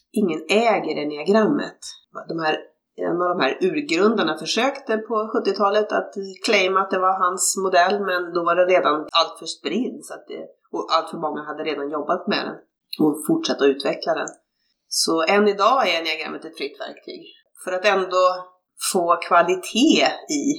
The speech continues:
verktyget så finns det en internationell organisation som verkar för att se till att enneagrammet används på ett etiskt och liksom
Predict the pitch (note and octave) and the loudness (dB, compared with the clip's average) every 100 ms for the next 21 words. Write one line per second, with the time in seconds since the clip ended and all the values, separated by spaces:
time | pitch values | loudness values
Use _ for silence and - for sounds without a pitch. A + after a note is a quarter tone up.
0 | - _ - - C#3+ - D3+ C#3 C#3+ D3 | -6 _ -14 -10 -8 -2 2 2 2 -2
1 | - D3+ E3 C#3+ C#3+ - - D#3 C#3+ C#3+ | -4 0 2 2 0 -6 -2 0 0 0
2 | D3 D3 C3+ C#3 E3 C#3+ C#3+ C#3 C#3+ C#3 | 0 -2 -4 -2 0 2 2 0 -2 -4
3 | - - C4+ A#3 B2+ C#3+ - D3 C#3 C#3+ | -6 0 4 6 4 -2 -4 -4 -4 -8
4 | - _ _ _ _ _ - - D3+ C#3 | -12 _ _ _ _ _ -20 -4 0 0
5 | - - - D3 - - - - - - | -2 -2 0 0 -6 -16 -4 -2 0 -2
6 | - - - - _ _ _ _ _ _ | -4 -4 -8 -8 _ _ _ _ _ _
7 | _ - C4+ A#3+ F3+ F3+ F3+ E3+ D#3+ D3 | _ -4 0 2 2 2 2 2 2 0
8 | C#3+ D#3+ C#3 C#3 C#3 C#3 C#3 C#3+ C#3+ C#3+ | 0 0 0 -4 -8 -10 -8 -8 -8 -10
9 | - D3 C#3 - - D3+ - C#3+ C#3 A2+ | -6 -6 -4 -10 -12 -10 -4 -2 -2 -6
10 | B2 - - - - | -8 -12 -18 -20 -20